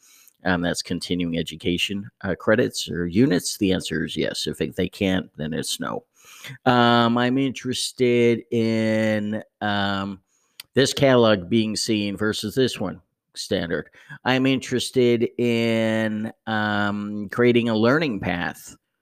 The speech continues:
standard. I'm interested in having,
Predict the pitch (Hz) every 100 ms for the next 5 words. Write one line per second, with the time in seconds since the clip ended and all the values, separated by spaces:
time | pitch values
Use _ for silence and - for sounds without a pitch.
0 | _ _ _ _ _ _ _ _ _ -
1 | - 101 92 80 69 - - - - 143
2 | 139 139 - 127 - - 127 120 120 120
3 | 104 - 123 120 117 117 117 110 120 117
4 | 113 113 117 117 113 110 107